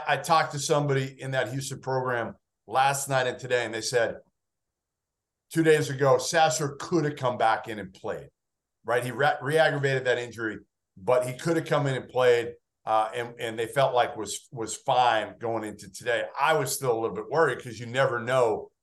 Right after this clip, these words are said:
with an injury like this, if you tweak it, if he's gonna be done for the tournament. But, you know, at this point, you gotta win each game, and playing Auburn, uh, I, I just thought, again, Sasser, when he was in the game and he played, like, thirty minutes,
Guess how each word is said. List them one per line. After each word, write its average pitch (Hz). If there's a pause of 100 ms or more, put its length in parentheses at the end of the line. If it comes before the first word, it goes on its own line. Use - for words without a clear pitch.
(200)
with 123
an 120
injury 127
like 113
this, 110
if -
you 95
tweak 156
it, 104 (260)
if 117
he's 143
gonna 127
be 110
done 123
for -
the 90
tournament. 113
But, 104 (300)
you 151
know, 127
at 135
this 190
point, 170 (180)
you 175
gotta 196
win 156
each 143
game, 143
and 104 (320)
playing 160
Auburn, 143 (100)
uh, 110 (120)
I, 131
I 139
just 139
thought, 139
again, 117
Sasser, 131 (160)
when 135
he 123
was 143
in 143
the 131
game 104 (340)
and 113
he 113
played, 139
like, 123
thirty 147
minutes, 117